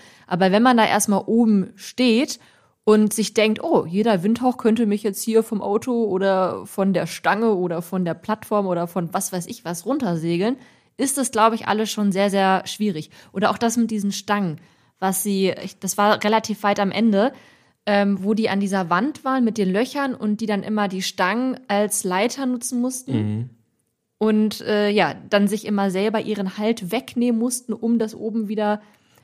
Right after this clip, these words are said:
Speaker 1: dran zu bauen. Das sah so schwierig aus.
Speaker 2: Das sah schon schwierig aus, aber ich glaube, wenn man ein paar Mal so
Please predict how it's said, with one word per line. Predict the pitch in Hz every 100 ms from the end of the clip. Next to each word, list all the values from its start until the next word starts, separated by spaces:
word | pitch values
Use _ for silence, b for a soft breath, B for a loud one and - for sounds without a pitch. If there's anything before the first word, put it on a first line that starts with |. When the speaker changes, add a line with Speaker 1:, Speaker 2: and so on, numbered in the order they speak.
| b
Speaker 1:
dran | - 208
zu | 247 185
bauen. | 165 170 196 240 B B B B B _ _
Das | - 185
sah | 196 185
so | 160 147 226 294
schwierig | 285 - 156 147 143 -
aus. | 143 151 - - b b b b _
Speaker 2:
Das | - 107
sah | 120 143
schon | 165 180
schwierig | - 190 190
aus, | 175
aber | 156
ich | 131
glaube, | 135 170
wenn | 156
man | 151
ein | 127
paar | 151 170
Mal | 170 170 160
so | 135 147 139 - -